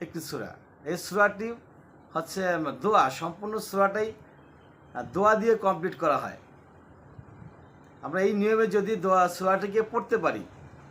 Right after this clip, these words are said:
তাহলে ইনশাআল্লাহ তাআলা আমরা বিশাল বিশাল সমস্যা থেকে মুক্তি পেয়ে যাব। আমরা প্রথমে জানবো সূরাটি, আহ, কীভাবে পড়তে হবে, তারপরে ইনশাআল্লাহ তাআলা জানবো যে এর ফজিলতগুলা কী কী।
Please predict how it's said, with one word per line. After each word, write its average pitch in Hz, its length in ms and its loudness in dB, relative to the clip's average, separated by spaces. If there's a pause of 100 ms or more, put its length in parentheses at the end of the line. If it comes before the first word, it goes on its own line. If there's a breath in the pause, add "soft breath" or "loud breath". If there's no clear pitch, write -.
(120)
তাহলে 175 240 2
ইনশাআল্লাহ 202 420 0
তাআলা 190 480 2 (840)
আমরা 165 240 -2
বিশাল 208 420 0
বিশাল 208 320 0
সমস্যা 190 420 -4
থেকে 214 320 -4 (400)
মুক্তি 208 280 -6
পেয়ে 190 160 2
যাব। 147 180 0
আমরা 160 180 2
প্রথমে 208 340 -2
জানবো 196 400 0
সূরাটি, 196 400 0
আহ, 135 1200 0 (220)
কীভাবে 226 280 2 (100)
পড়তে 226 260 -2
হবে, 123 240 0 (640)
তারপরে 190 360 2
ইনশাআল্লাহ 208 420 2
তাআলা 185 220 2
জানবো 180 440 0 (460)
যে 180 120 -4
এর 196 80 2 (100)
ফজিলতগুলা 214 560 2
কী 156 260 -6
কী। 107 80 -12